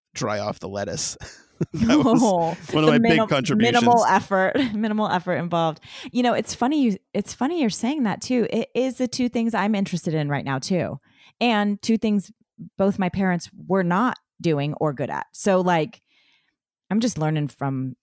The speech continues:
Speaker 2: nothing. I'm learning from
Speaker 1: So I had
Speaker 2: YouTube,
Speaker 1: no excuse and
Speaker 2: YouTube.
Speaker 1: you have every excuse.
Speaker 2: Yeah, I have every excuse, but I'm still doing it. And you have no excuse, but you're still doing it. So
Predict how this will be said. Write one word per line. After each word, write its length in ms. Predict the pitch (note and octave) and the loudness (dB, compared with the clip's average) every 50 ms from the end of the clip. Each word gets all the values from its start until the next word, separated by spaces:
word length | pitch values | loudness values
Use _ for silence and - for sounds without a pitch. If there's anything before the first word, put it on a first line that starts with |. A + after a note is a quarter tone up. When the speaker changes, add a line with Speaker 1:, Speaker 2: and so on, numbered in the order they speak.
| _ - | _ -6
Speaker 2:
nothing. 520 | D3 D#3+ G3+ - - - - - D#3 D#3+ - | -2 -2 -2 -2 -2 -6 -8 -8 -12 -14 -10
I'm 120 | D3+ D3+ | -6 -2
learning 260 | D#3 E3 F3 F#3 F#3 | -2 0 0 0 0
from 300 | D#3+ - - E3 D#3 D3+ | -2 -2 -4 -2 -2 -2
Speaker 1:
So 120 | C#3+ C#3 B2+ | -2 0 2
I 80 | C#3+ F#3 | 2 2
had 140 | E3 D3 - | 2 2 2
Speaker 2:
YouTube, 60 | C3 | 2
Speaker 1:
no 140 | C#3+ D3+ D3 | 2 2 2
excuse 420 | C#3 A#2+ - - G#3+ A#3+ - - | 0 0 0 0 0 2 2 2
and 100 | E3+ A#2+ | 0 0
Speaker 2:
YouTube. 40 | A#2+ | 0
Speaker 1:
you 100 | B2+ A#2+ | 0 0
have 140 | C3 A#2 A#2 | 0 -2 -2
every 260 | G#2+ A2+ F#2 G2+ F#2+ | -4 -4 -4 -4 -6
excuse. 640 | G2+ - - - - G2 - F#3+ - - - - - - | -4 -6 -6 -6 -4 -4 -4 -2 -4 -4 -6 -8 -6 0
Speaker 2:
Yeah, 220 | A3 B3 A3 F3+ - | 2 4 4 4 4
I 80 | G3 | 4
have 120 | A#3 B3 G#3+ | 2 4 2
every 280 | - G#3+ A3 C4 C#4+ D4+ | 0 0 0 0 -2 -2
excuse, 420 | - - - - A#3 A#3 A3+ - | -4 -6 -4 -2 0 0 -2 -2
but 140 | - - F#3+ | -2 -2 0
I'm 140 | F#3 F#3 E3+ | 0 0 -2
still 240 | - - G3 F#3+ | -2 -2 -4 -2
doing 340 | F3 E3 F3+ E3+ E3 E3 D#3+ | -2 0 0 0 0 0 0
it. 180 | D#3+ D#3+ D#3+ - - | 0 -2 -2 -2 -4
And 180 | E3 E3 D#3+ | -4 -2 -2
you 120 | D#3+ E3 E3+ | 0 0 0
have 140 | E3+ D3+ | 0 0
no 180 | D#3 E3+ F#3 G3 | 0 0 0 0
excuse, 440 | F#3+ F3+ - - - D#3+ D3+ D3+ D3 - | 0 -2 -4 -6 -6 -4 -4 -4 -4 -4
but 120 | - C#3+ | -6 -6
you're 120 | - C#3 | -6 -6
still 200 | C#3 - - D3+ | -6 -6 -4 -6
doing 320 | C3+ - D3 C#3+ C#3+ C#3 C#3+ | -4 -4 -4 -4 -2 -2 -4
it. 140 | C3+ - - | -4 -6 -6
So 220 | - D#3+ D3+ D3 | -4 -2 -2 -2